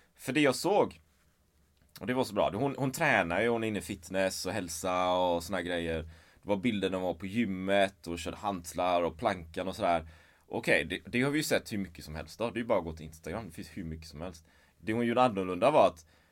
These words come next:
hon var verkligen sig själv i de bilderna.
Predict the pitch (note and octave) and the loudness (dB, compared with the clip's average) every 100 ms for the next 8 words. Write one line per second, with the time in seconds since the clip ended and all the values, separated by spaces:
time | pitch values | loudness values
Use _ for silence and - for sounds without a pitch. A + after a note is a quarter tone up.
0 | _ - A2+ A2 G#2 G#2 F2 E2 - E2+ | _ -8 4 6 6 2 -4 -6 -6 -6
1 | - D#3 D#3 E2 - A#2 G2+ D#2 G2+ D#2+ | -2 0 0 -2 -6 0 0 0 -2 -8
2 | D2 F2 | -4 -4